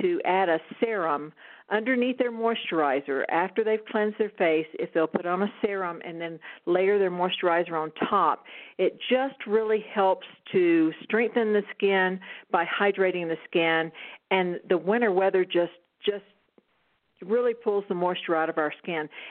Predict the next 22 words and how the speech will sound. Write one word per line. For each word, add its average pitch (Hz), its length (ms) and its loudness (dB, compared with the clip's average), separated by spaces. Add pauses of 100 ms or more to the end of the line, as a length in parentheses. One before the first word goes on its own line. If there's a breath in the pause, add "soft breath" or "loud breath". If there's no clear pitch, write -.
And 202 120 4
then 247 120 0
you 254 100 -2
have 220 240 0
the 202 140 -2
added 175 380 0 (180)
cold 226 480 2 (160)
and 196 260 -2
the 180 60 0
wind 160 600 0 (580 loud breath)
in 190 160 0 (100)
so 220 100 0
many 202 300 0 (100)
climates 131 440 -4 (600 loud breath)
th-, 160 200 -2
uh, 170 300 0 (120)
that 180 160 -2
make 180 200 -4
a 170 40 -4
difference 175 400 -4
as 156 100 -4 (100)
well. 156 340 4